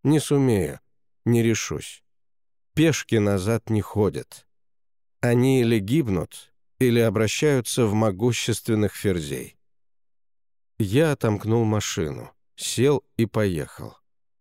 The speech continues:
До Тверской улицы две минуты быстрой езды по полупустым дорогам.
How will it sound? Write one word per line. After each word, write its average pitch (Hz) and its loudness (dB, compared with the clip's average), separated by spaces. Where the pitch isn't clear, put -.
До 110 0
Тверской 147 0
улицы 143 0
две 104 2
минуты 123 2
быстрой 101 0
езды 95 -2
по 107 -2
полупустым 104 -2
дорогам. 76 -6